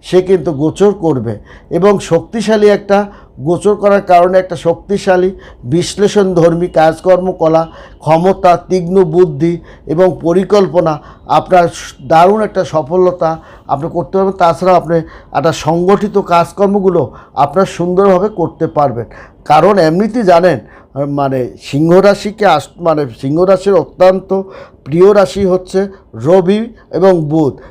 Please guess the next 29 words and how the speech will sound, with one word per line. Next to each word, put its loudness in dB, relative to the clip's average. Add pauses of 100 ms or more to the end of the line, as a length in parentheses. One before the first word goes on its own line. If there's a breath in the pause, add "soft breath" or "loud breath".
(100)
এবং 0
সিংহ 0
রাশিকে 0
আষ্টপৃষ্টে -2
বেঁধেও 2
রাখে 0 (360 loud breath)
আপনার, 2 (320 loud breath)
আহ, 2
রবিও 2
রাখে, 0
বুধও 0
রাখে। -4 (300 soft breath)
এই 2
যে 0
রবি 0
এবং 0
বুধ, 0 (360 loud breath)
সে -2
কিন্তু -4
তার 2
উঁচু -2
স্থান 0 (300 loud breath)
আর 2
মানে -2
অর্থাৎ -2 (260 soft breath)
সিংহ 0
রাশি, 0 (200 loud breath)
উঁচু -4
রাশি, 0